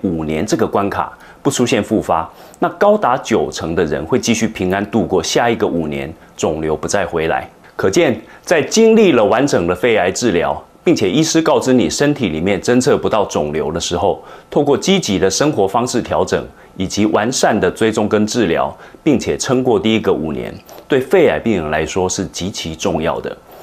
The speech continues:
今天我就来告诉大家十件你可以做到的事情，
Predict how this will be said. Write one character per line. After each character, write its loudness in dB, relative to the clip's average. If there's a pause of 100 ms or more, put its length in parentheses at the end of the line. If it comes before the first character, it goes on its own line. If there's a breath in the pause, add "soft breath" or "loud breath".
(220 loud breath)
今 2
天 2 (320 loud breath)
我 0
就 4
来 4
告 2
诉 2
大 2
家 0
十 -4
件 2
你 -4
可 0
以 2
做 0
到 2
的 -4
事 -4
情， -8